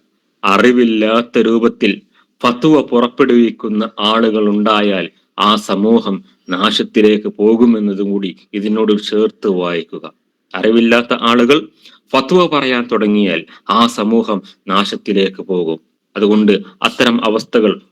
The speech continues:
ഒഴിവാക്കിയെടുത്തേ പറ്റൂ. സമൂഹത്തിൽ നന്മ പ്രചരിപ്പിക്കാനുള്ള ആളുകൾ ഉണ്ടായേ പറ്റൂ.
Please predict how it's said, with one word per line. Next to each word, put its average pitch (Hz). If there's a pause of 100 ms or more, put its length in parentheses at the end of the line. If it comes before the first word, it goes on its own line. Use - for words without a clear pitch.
ഒഴിവാക്കിയെടുത്തേ 104
പറ്റൂ. 85 (300)
സമൂഹത്തിൽ 135
നന്മ 135
പ്രചരിപ്പിക്കാനുള്ള 113
ആളുകൾ 110
ഉണ്ടായേ 113
പറ്റൂ. 113